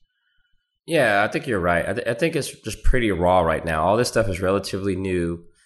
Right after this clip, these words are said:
We're exposing low-level A P Is to people directly. You know, there's no reason why you should be creating replication controllers every day. You know, the idea with replication controllers and deployment objects are,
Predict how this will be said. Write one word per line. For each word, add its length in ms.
We're 60
exposing 580
low-level 500
A 120
P 220
Is 260
to 100
people 320
directly. 840
You 60
know, 120
there's 200
no 140
reason 400
why 240
you 180
should 200
be 80
creating 360
replication 640
controllers 460
every 280
day. 400
You 80
know, 260
the 100
idea 440
with 200
replication 600
controllers 500
and 100
deployment 540
objects 500
are, 340